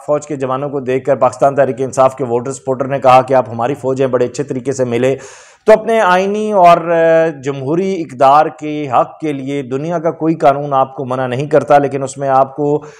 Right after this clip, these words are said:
ये देखना चाहिए कि ये मुल्क आपका अपना है, किसी और का नहीं है। और उम्मीद है कि पाकिस्तान तहरीक इंसाफ के जो वोटर हैं, सपोर्टर हैं, वो उस बात को फॉलो करेंगे और उसे बढ़कर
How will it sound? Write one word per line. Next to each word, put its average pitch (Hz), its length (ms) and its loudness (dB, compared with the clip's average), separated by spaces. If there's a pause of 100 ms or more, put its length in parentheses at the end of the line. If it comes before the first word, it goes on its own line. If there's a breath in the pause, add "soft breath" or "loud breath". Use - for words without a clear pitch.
(420 loud breath)
ये 165 280 6
देखना 180 360 2
चाहिए 156 420 -2
कि 143 100 -8
ये 135 160 -4
मुल्क 143 300 -6
आपका 127 320 4
अपना 123 420 -2
है, 123 140 0
किसी 135 300 -10
और 120 200 4
का 113 160 -4
नहीं 107 240 -10
है। 110 140 -4
और 120 300 -2
उम्मीद 160 320 -4
है 165 160 4
कि 160 100 -4
पाकिस्तान 135 440 0
तहरीक 131 280 -2
इंसाफ 127 420 -2
के 139 60 -6
जो 120 120 -4
वोटर 139 380 0
हैं, 147 120 2
सपोर्टर 135 340 -2
हैं, 147 80 4
वो 139 100 -2
उस 120 100 -8
बात 135 260 4
को 147 60 -6
फॉलो 143 260 0
करेंगे 170 420 2 (320 loud breath)
और 180 160 8
उसे 202 180 0
बढ़कर 160 600 0